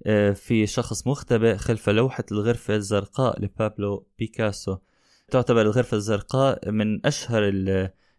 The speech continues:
اللوحات لبابلو بيكاسو المبكرة، قبل ما يبلش بالمرحلة التكعيبية. كان عمره تسعتاش سنة وكان عايش بباريس، وهي طبعا من أوائل أعماله. طبعا المرحلة الزرقاء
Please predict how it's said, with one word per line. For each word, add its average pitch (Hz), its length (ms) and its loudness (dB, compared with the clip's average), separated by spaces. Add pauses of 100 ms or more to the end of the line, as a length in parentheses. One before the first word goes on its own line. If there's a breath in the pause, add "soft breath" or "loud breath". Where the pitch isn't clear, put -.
اللوحات 110 580 2
لبابلو 98 680 2
بيكاسو 117 680 -2
المبكرة، 120 760 2 (100)
قبل 135 220 6
ما 113 220 4
يبلش 113 460 2
بالمرحلة 101 760 0
التكعيبية. 101 800 -2 (300 soft breath)
كان 113 180 4
عمره 107 220 2
تسعتاش 101 520 -4
سنة 110 440 -4
وكان 101 560 -2
عايش 101 360 -4
بباريس، 98 600 -4 (540)
وهي 113 360 2
طبعا 110 300 2
من 104 260 0
أوائل 117 560 2
أعماله. 101 580 -2 (200)
طبعا 107 220 2
المرحلة 117 420 2
الزرقاء 110 800 0